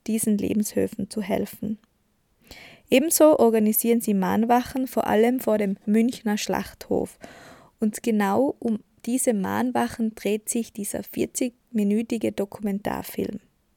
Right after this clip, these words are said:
Es ist ein sehr atmosphärischer Film, es braucht nicht viele Worte.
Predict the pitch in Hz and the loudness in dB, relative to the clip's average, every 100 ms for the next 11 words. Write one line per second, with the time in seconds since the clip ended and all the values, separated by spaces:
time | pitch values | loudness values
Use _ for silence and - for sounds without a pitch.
0 | _ _ _ _ _ _ 233 254 277 262 | _ _ _ _ _ _ -2 0 2 2
1 | 254 233 220 202 - - 320 302 302 285 | 4 4 2 -2 -2 0 2 2 0 0
2 | 285 277 277 311 370 370 _ _ - - | 0 0 0 0 -4 -10 _ _ -14 -4
3 | 214 220 - - 247 - - 247 226 196 | 2 2 0 -4 -4 -4 -4 0 2 4
4 | 196 233 - 285 | 4 4 2 0